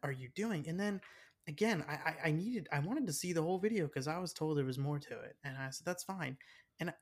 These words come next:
even after <laughs> watching the whole video, again, I still think that both were in the wrong, but I think that what people have seen i-, i-, is totally not representative of how it happened. It's not. A-, a-, and, and like you said, the very end where it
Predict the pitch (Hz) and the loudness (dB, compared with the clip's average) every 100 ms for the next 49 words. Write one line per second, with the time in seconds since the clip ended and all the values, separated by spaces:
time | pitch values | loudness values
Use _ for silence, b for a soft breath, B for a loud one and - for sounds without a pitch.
0 | - 196 247 226 226 147 190 - 196 185 | -2 4 6 6 6 10 8 8 2 2
1 | 180 214 170 131 135 214 - 139 156 - | 2 2 4 2 2 0 0 2 2 0
2 | - 214 220 170 b b b _ _ 180 | 4 6 4 0 b b b _ _ 0
3 | 180 147 135 180 190 - 180 143 170 214 | 4 4 6 6 6 4 -2 0 2 2
4 | 143 - 143 156 214 208 156 143 135 - | 2 0 0 2 0 0 0 0 -4 -4
5 | 180 147 127 - 170 143 120 - - _ | -4 -2 -2 -2 0 -2 -4 -8 -20 _
6 | _ _ - 151 151 151 139 - - - | _ _ -8 -4 -4 -2 -2 -2 -2 4
7 | 196 151 120 127 151 160 127 _ 156 165 | 4 4 2 -2 0 0 -4 _ -2 -2
8 | 127 123 151 151 127 - - 135 - - | -4 -4 -2 -2 -4 -8 -6 -6 -6 -8
9 | 165 175 196 254 165 143 - b b b | -6 -4 0 0 0 -2 -6 b b b
10 | - 151 170 190 196 147 _ _ _ _ | -6 -4 -2 -2 -2 -6 _ _ _ _
11 | _ _ 160 180 170 170 156 147 147 160 | _ _ -4 0 0 2 2 2 0 2
12 | 170 147 143 123 123 123 147 165 139 135 | 0 2 2 2 0 0 4 4 4 2
13 | 123 123 123 _ _ - 131 123 135 | -2 -4 -8 _ _ 0 4 4 2